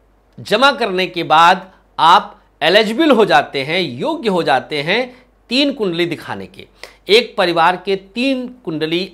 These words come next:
आप दिखा सकते हैं। अधिक और विस्तृत जानकारी के लिए नाइन फ़ाइव सिक्स ज़ीरो डबल फ़ोर सेवन ट्रिपल ज़ीरो, नाइन नाइन वन ज़ीरो टू नाइन वन एट फ़ाइव ज़ीरो और नाइन नाइन नाइन नाइन ज़ीरो टू फ़ोर ज़ीरो नाइन नाइन पर अभी WhatsApp करिए। समर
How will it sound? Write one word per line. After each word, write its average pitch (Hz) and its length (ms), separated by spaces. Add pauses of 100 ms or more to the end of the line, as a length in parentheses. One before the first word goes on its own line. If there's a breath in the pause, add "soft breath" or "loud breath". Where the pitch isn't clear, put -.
आप 139 340
दिखा 139 320
सकते 120 420
हैं। 101 200 (420 soft breath)
अधिक 208 380
और 165 160
विस्तृत 175 420
जानकारी 175 500
के 170 160
लिए 180 380 (240 loud breath)
नाइन 175 280
फ़ाइव 262 220
सिक्स 277 220
ज़ीरो 240 180
डबल 214 260
फ़ोर 190 180
सेवन 175 240
ट्रिपल 156 220
ज़ीरो, 151 220
नाइन 208 280
नाइन 302 200
वन 262 180
ज़ीरो 254 160
टू 247 160
नाइन 220 180
वन 214 120
एट 208 100
फ़ाइव 175 200
ज़ीरो 175 300 (240 loud breath)
और 127 180
नाइन 247 200
नाइन 254 300 (120)
नाइन 147 240
नाइन 196 260
ज़ीरो 285 220
टू 302 120
फ़ोर 196 240
ज़ीरो 170 380
नाइन 147 240
नाइन 175 200 (100)
पर - 180 (320 loud breath)
अभी 247 200
WhatsApp 208 440
करिए। 147 480 (1080)
समर 190 580